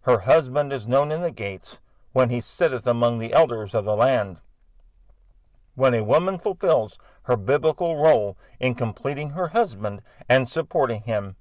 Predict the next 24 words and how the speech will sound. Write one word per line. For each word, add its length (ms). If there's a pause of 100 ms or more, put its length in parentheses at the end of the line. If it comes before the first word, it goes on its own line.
(400)
ladies 280
and 100
gentlemen, 340 (300)
he 240
feels 640
like 200
he 100
is 260
the 120
king 540
of 140
the 100
world 480 (300)
and 140
has 240
a 80
confidence 920 (300)
that 220
he 140
is 140
providing 760
for 260
his 240
family. 680